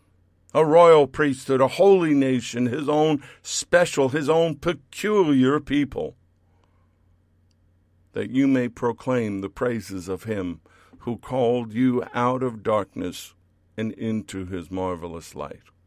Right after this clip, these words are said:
So then, why do so many brothers and sisters in the Lord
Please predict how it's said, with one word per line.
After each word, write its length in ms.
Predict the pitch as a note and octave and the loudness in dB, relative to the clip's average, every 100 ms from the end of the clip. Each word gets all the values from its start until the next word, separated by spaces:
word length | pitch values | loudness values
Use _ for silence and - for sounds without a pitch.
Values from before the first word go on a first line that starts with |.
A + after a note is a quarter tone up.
| _ _ _ _ _ _ _ _ _ _ _ _ _ _ _ _ _ _ _ | _ _ _ _ _ _ _ _ _ _ _ _ _ _ _ _ _ _ _
So 280 | - C#3 B2 | -8 -4 -2
then, 320 | A#2+ A2+ G#2+ | -2 -2 -2
why 540 | A2+ B2+ C3+ C3+ C3+ _ _ _ | -2 -2 -2 -4 -8 _ _ _
do 160 | A#2+ A2 | -10 -8
so 420 | - - B2+ B2 | -10 -6 -2 -2
many 480 | A#2+ A#2+ A2 F#2 - | -2 -2 -6 -10 -12
brothers 460 | A2+ G#2+ G#2+ G#2+ - | -8 -6 -6 -10 -10
and 160 | G#2+ G2+ | -12 -12
sisters 680 | - A2 - - - - G#2+ | -12 -14 -14 -20 -20 -14 -12
in 100 | G2+ | -8
the 100 | G#2 | -6
Lord 460 | G#2+ G2+ F2 - | -6 -6 -8 -14